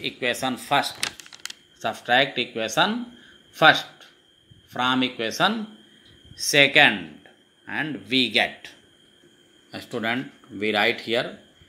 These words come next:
equation second क्या है, टू एक्स minus y is equal to one। फर्स्ट इक्वेशन है x minus y is equal to minus one।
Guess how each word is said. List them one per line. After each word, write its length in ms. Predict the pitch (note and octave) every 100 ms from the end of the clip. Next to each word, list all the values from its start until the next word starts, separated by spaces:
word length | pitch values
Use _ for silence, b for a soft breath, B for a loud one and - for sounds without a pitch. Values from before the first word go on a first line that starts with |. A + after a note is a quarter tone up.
| - A2+
equation 480 | - A#2 A2 A#2
second 400 | A#2+ A2 A#2 A#2
क्या 160 | B2 B2
है, 160 | B2 D3
टू 220 | B2+ A#2+
एक्स 200 | A2+ -
minus 300 | G#2+ A2 G#2+
y 100 | G#2+
is 160 | A#2 A#2+
equal 200 | B2 B2+ B2
to 100 | B2+
one। 180 | C3+ E3 - _ b b b _
फर्स्ट 240 | B2+ A#2+ C3
इक्वेशन 460 | - A#2+ A2+ B2
है 140 | A2+ A#2+ A2+
x 140 | -
minus 360 | G#2+ G#2 G#2 G#2+
y 120 | G#2 G#2+
is 160 | G#2+
equal 240 | G#2 G#2 G#2+
to 100 | D#3+ G#3 F3+ - _ - A2 F#2+ G2+
minus 440 | G2 G#2 C3 -
one। 180 | B2+